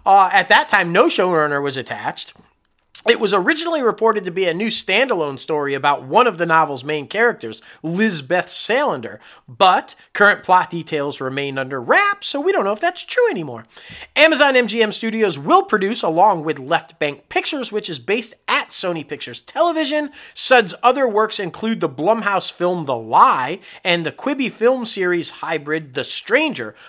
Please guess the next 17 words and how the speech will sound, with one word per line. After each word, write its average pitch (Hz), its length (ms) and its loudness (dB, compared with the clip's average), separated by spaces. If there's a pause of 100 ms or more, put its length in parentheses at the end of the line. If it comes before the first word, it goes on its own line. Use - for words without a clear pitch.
(120)
both 359 220 4
of 339 120 -6
which 262 160 -2
she - 180 -4
wrote 196 340 -2
and 139 220 -4
directed. 139 460 -6
She 160 160 -6
also 165 200 -2
worked 151 300 -6
as 131 140 -10
a 127 100 -8
writer, 165 420 -4
executive 147 520 -8
producer, 139 340 -10
and 123 100 -12
showrunner 285 640 0